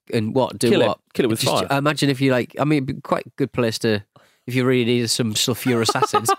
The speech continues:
Speaker 1: acid gas, collect that together. Yeah, and just, and just see what's going on, really.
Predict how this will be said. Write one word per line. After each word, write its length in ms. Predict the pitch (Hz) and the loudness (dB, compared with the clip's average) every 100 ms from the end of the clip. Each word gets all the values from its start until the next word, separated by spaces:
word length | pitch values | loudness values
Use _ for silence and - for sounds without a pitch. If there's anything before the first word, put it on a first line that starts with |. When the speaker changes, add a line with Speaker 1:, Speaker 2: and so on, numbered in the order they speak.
| _ _ _ - | _ _ _ -8
Speaker 1:
acid 300 | 123 123 95 | -4 -2 -2
gas, 360 | 107 117 - - _ _ - - _ | -2 -2 -4 -6 _ _ -20 -20 _
collect 260 | - 135 - | -2 -2 0
that 280 | 123 120 - - | -2 -2 -4 -10
together. 440 | 127 104 110 127 | -4 0 0 0
Yeah, 260 | 139 190 165 | 2 2 2
and 80 | 170 | 2
just, 180 | 226 - | -2 -2
and 260 | 190 165 | -2 -2
just 160 | 160 160 | 0 0
see 120 | 175 | 0
what's 140 | 131 - | 0 0
going 180 | 113 113 | 0 2
on, 140 | 165 | 2
really. 320 | 98 95 147 | 0 0 -2